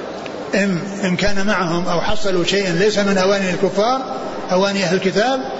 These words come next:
فإنهم يستعملون الشيء الذي، آه، غير أوانيهم، لكن إن لم يجدوا إلا هي فإنهم يغسلونها، يغسلونها و-، ويطبخون بها أو يشربون بها بعد غسلها، لأن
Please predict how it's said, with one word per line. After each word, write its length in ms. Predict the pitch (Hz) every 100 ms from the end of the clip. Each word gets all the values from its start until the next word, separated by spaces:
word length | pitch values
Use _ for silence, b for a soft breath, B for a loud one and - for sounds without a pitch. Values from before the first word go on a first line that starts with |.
| - - -
فإنهم 500 | 214 233 220 196 214
يستعملون 580 | 240 233 233 233 294 254
الشيء 400 | 220 214 196 220
الذي، 380 | 214 208 214 262 - - 214 - -
آه، 220 | 226 208 214
غير 280 | 240 226
أوانيهم، 600 | 196 202 196 180 135 135
لكن 280 | 185 214 196
إن 160 | 233 269
لم 160 | 262
يجدوا 300 | 240 190 202
إلا 220 | 226 220 214
هي 300 | 185 226 277 294 - - - - -
فإنهم 440 | 185 202 214 185 196
يغسلونها، 920 | 190 - 180 180 156 151 147 143 131 131 - - - - - - - - - - -
يغسلونها 640 | 147 151 170 196 226 214 233
و-، 300 | 226 208 202
ويطبخون 580 | 208 208 220 262 254 208
بها 340 | 208 180 180 - -
أو 80 | 185
يشربون 520 | 196 202 202 226 214
بها 300 | 233 196 190 - - - - 208
بعد 200 | 190 190
غسلها، 540 | 214 240 196 175 180 - - - - - - -
لأن 640 | 139 165 185 185 175 165